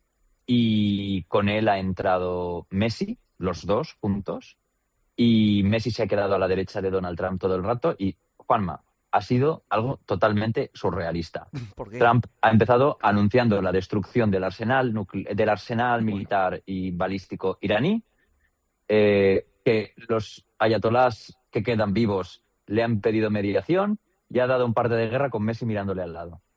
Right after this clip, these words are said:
Speaker 1: Estaba Trump hablando de la guerra de Irán y Messi <laughs> mirándolo. Yo no sé cuánto inglés habla Messi.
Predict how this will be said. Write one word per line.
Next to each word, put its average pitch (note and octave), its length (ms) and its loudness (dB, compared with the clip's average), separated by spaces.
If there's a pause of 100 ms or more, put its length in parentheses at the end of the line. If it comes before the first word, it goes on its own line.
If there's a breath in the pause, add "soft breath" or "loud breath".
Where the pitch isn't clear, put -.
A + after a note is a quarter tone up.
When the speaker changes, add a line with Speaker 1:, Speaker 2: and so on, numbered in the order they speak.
(200)
Speaker 1:
Estaba G#2+ 360 4
Trump C#3+ 260 4
hablando G#2 300 4
de G#2 80 2
la G2+ 80 4
guerra G#2+ 200 2
de A2+ 80 2
Irán D#3 240 2
y D3 60 0
Messi A#2+ 240 -2 (140)
<laughs> - 40 -10
mirándolo. E3+ 640 0 (960 loud breath)
Yo B2 140 4
no C3+ 80 8
sé B2 140 4
cuánto A2+ 260 4
inglés G2+ 320 2
habla G2 180 0
Messi. G#2+ 320 -2